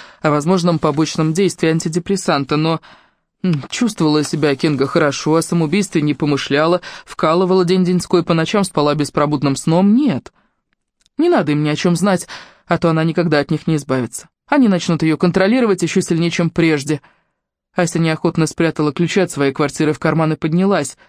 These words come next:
также неохотно, втайне надеясь, что Кенга попросит ее остаться, еще хоть на полчасика, но приглашение не последовало.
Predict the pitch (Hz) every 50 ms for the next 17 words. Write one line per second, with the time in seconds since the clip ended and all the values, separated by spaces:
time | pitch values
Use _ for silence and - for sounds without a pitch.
0 | _ _ _ _ - - 156 139 131 143 135 143 139 139 139 - 190 190 190 180
1 | 156 139 - _ _ _ - - 277 247 233 226 208 202 196 180 226 226 202 -
2 | - 190 185 - 220 202 190 175 180 170 185 180 - 196 190 - - 196 196 196
3 | 202 190 - - 254 226 165 - - - 135 127 _ _ _ _ _ _ _ _
4 | _ _ _ - 139 127 - 131 - 131 - 151 139 - 170 160 - - 147 120
5 | - - 131 - 151 143 143 135 131 - 151 156 160 175 180 - 160 131 131 131
6 | 147 151 - - 156 - - - 104 92 85 92 113